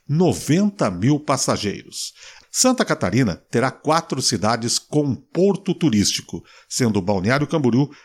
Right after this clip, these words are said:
a que mais contará com escalas e passageiros na temporada dois mil e dezenove, dois mil e vinte. Além dos navios, o município também receberá excursões dos desembarques das cidades vizinhas. A base integrada de segurança localizada na Barra Sul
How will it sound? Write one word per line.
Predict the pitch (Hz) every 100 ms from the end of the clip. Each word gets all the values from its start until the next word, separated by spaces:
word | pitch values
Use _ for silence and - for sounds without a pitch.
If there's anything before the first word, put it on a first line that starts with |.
| -
a | 117
que | -
mais | 95 110 151 -
contará | 165 143 120 113
com | - 131 110
escalas | - 120 127 127 - -
e | 156
passageiros | 180 160 - 92 110 131 123 110
na | 113
temporada | 127 120 107 107 104 104 - -
dois | - 104 127
mil | 180
e |
dezenove, | 135 143 123 135 120
dois | 120 117
mil | 135
e |
vinte. | 113 101 - - - - -
Além | 104 107 147 139
dos | 110
navios, | 113 98 131 170 - - - -
o |
município | 123 131 143 156 165
também | 147 113 131
receberá | 131 147 135 131 139
excursões | - 196 147 - 143 160 - - - -
dos | - 131 208 139
desembarques | 175 165 107 120 135 151 131
das | 143 -
cidades | 170 113 117 104 107
vizinhas. | 95 156 113 127 98 82 - - _ _ _ _ -
A | 107
base | 98 143 131
integrada | 147 139 107 127 131 117
de | 107 110 107
segurança | - 139 127 143 120 107
localizada | 101 127 98 127 117 107
na | 90
Barra | 131 107 92
Sul | - 160